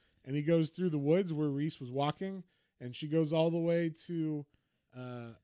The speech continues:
well, we, we follow her first into the woods after Chase goes into, so she's further than him. And she thinks she's following Chase. She sees someone in front of her, and it's like, "Come on," but it's in the shadows.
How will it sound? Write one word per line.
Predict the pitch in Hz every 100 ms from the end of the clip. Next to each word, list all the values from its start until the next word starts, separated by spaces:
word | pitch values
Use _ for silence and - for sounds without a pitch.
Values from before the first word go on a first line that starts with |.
| _
well, | 175 180
we, | 190 175
we | 185 185
follow | 220 185 151
her | 202 185
first | - 190 151 -
into | 147 147
the | 135
woods | 127 135 131 139
after | 135 -
Chase | 123 139 127 - _ 135
goes | 123
into, | 120 117 120 - _ _
so | 139
she's | - 185
further | 175 160 139
than | 123
him. | 117 120 110 _ _ _ _ _ 139
And | 147 143 -
she | - 262 302
thinks | - 185 156 -
she's | 180 170 143 - _ _ _ _ _ _ _ _
following | 190 190 185 147
Chase. | 127 220 202 127 - -
She | 180
sees | - 185
someone | - 175 151 135 131 -
in | 143
front | - 208
of | 123
her, | 113 104 _ _ _ _ _ 156
and | 165
it's | 165
like, | 131 - -
"Come | 143 156
on," | 202 170 131
but | 143
it's | 214
in | 180
the |
shadows. | 156 185 180 143 120 110